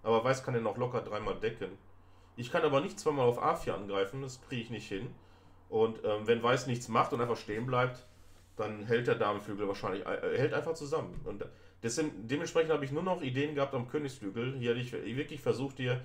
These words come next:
irgendwie G fünf vorzubereiten. Oder wenn ich ganz verzweifelt gewesen wäre, hätte ich versucht, E fünf vorzubereiten, je nachdem.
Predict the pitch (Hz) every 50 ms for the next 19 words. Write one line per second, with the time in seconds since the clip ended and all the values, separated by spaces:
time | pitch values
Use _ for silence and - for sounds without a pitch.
0 | - - - - - - - 160 196 190 185 160 143 127 120 120 - - 143 147
1 | 143 - 131 127 123 - 123 110 110 104 110 113 - 104 104 104 110 110 - -
2 | - - - - - - - - - - - - - - - - - - - -
3 | - - - - - - - - 127 131 135 139 139 131 135 151 160 - - 170
4 | - - - 131 135 135 147 147 135 135 120 123 131 131 123 123 117 120 120 113
5 | 113 - 123 107 113 120 120 - - 127 139 139 - 113 98 - - 101 95 -
6 | - 101 98 98 95 101 101 101 - 113 113 120 123 120 98 98 95 95 - -
7 | 101 98 101 110 127 127